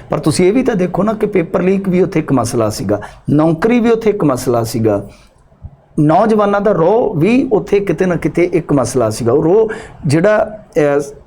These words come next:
ਵਿਰੋਧੀ ਧਿਰ ਨੇ ਸਮਝਿਆ, ਇਹਨਾਂ ਨੇ ਸਮਝਿਆ ਹੀ ਨਹੀਂ। ਤਾਂ ਗੱਲ ਇਹ ਆ ਕਿ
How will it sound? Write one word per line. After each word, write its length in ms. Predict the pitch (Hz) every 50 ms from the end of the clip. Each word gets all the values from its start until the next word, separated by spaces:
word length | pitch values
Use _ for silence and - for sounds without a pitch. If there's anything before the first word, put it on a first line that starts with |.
| - _ 170
ਵਿਰੋਧੀ 380 | 135 147 165 208 233 247 294
ਧਿਰ 200 | 285 285 254 214
ਨੇ 240 | 185 185 190 185 175
ਸਮਝਿਆ, 420 | - - 135 131 131 131 147 156
ਇਹਨਾਂ 320 | 180 202 175 156 165 170 170
ਨੇ 100 | 175 170
ਸਮਝਿਆ 400 | 143 - 147 165 165 156 139 120
ਹੀ 60 | 104
ਨਹੀਂ। 280 | 92 92 98 92 87 - - - - - - - - - - - - - _ -
ਤਾਂ 80 | - 170
ਗੱਲ 240 | 160 151 160 190
ਇਹ 120 | 220 233 240
ਆ 60 | 233
ਕਿ 340 | 226 233 254 254 240 247